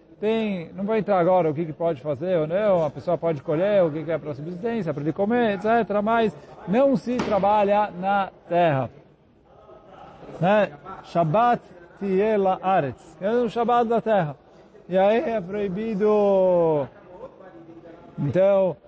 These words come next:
por isso fala, "Noder minayerek beshar shenei shavua." Quando a pessoa jura que ele não vai comer verduras, em qualquer um dos anos de Shemitah, fora o próprio, em qualquer um dos anos da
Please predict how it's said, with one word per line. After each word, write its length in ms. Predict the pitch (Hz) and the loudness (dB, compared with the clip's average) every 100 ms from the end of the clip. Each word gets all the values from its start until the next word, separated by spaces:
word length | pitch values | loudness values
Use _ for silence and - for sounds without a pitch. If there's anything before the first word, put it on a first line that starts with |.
| - - | -20 -8
por 120 | 233 | -2
isso 260 | 208 185 175 | -2 -2 -2
fala, 260 | 190 190 | 0 2
"Noder 320 | 185 175 233 | 2 2 2
minayerek 720 | 247 226 185 185 196 185 190 160 | 0 0 0 2 2 2 0 -2
beshar 440 | 180 - 190 185 | -6 0 0 0
shenei 340 | 170 190 185 | -4 -8 -8
shavua." 880 | 180 185 165 220 226 185 180 180 185 165 _ _ - - - | -6 -8 -8 -6 -2 -2 -2 -2 -6 -10 _ _ -20 -12 -4
Quando 200 | 208 202 | 0 0
a 80 | |
pessoa 760 | 180 196 - 247 254 220 180 180 | 0 -2 0 2 4 4 2 -2
jura 680 | 131 151 247 240 196 160 123 - - - | -4 -2 0 2 4 2 0 -10 -20 -2
que 80 | 190 | 0
ele 180 | 202 202 | 2 2
não 380 | 233 262 254 | 2 2 2
vai 480 | 180 208 226 226 202 | 2 2 2 2 0
comer 460 | 151 190 202 220 190 | -2 -4 -2 0 0
verduras, 580 | 175 151 185 190 131 113 - - - 202 | -2 0 2 2 0 -6 -18 -20 -18 -8
em 100 | 214 | 0
qualquer 580 | 240 226 254 277 277 | 2 2 4 4 4
um 400 | 233 226 240 220 | 2 0 0 -2
dos 340 | 165 214 156 - | -4 -6 -8 -8
anos 520 | 226 240 208 196 156 | -4 -2 -2 -4 -6
de 240 | 131 196 190 | -2 -2 -2
Shemitah, 600 | - 185 151 170 190 196 | -4 -8 0 2 2 0
fora 340 | 202 208 202 | 0 2 2
o 60 | 175 | 2
próprio, 500 | 185 202 - - 202 | 2 0 0 -8 -4
em 60 | |
qualquer 320 | 202 214 262 | -2 2 2
um 80 | 262 | 2
dos 180 | 233 180 | 2 2
anos 260 | 226 214 165 | 2 2 2
da 400 | 185 180 151 | 2 2 0